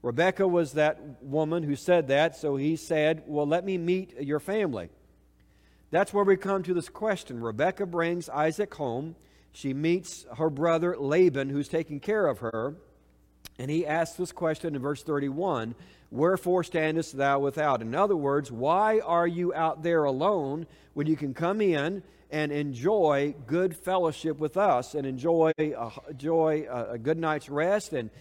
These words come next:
food, uh, for your belly, take care of your camels before you go on your way? Why are you standing without when you can come inside to where it is a great place?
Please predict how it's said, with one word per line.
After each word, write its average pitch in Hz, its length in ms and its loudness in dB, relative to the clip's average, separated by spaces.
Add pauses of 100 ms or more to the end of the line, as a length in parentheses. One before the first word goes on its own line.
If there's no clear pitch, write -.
(220)
food, 190 540 2
uh, 123 180 -2
for 147 180 -6
your 135 120 -2
belly, 175 380 2
take 160 240 -2
care 170 180 0
of 139 80 -2
your 123 100 -6
camels 180 520 -4
before 160 280 -6
you 147 120 -2
go 147 180 -2
on 143 100 -4
your 139 120 -4
way? 127 260 -2
Why 175 440 2
are 185 140 -2
you 180 140 -6
standing 165 380 -4
without 127 500 -2 (320)
when 139 160 -4
you 131 140 -4
can 151 480 -2
come 156 400 -4
inside 135 640 -4
to 143 100 -8
where 143 260 -2
it 143 240 -4
is 139 200 -6
a 131 80 -8
great 120 360 -8
place? - 720 -10